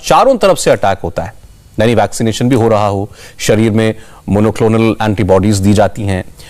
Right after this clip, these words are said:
plasma भी होता है, तब ये सारी चीज़ें virus के ऊपर pressure डालती हैं।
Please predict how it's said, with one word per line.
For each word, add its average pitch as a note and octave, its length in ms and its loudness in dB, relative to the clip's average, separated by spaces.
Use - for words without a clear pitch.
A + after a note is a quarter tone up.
plasma A2 380 0
भी G#2 100 -4
होता G2 280 -2
है, F2+ 200 -2
तब A3 140 2
ये G#3 60 -2
सारी F3 360 0
चीज़ें A2 420 -2
virus D3+ 300 2
के E3+ 100 -2
ऊपर D#3+ 200 0
pressure - 440 0
डालती E2+ 340 -2
हैं। F#2+ 160 -12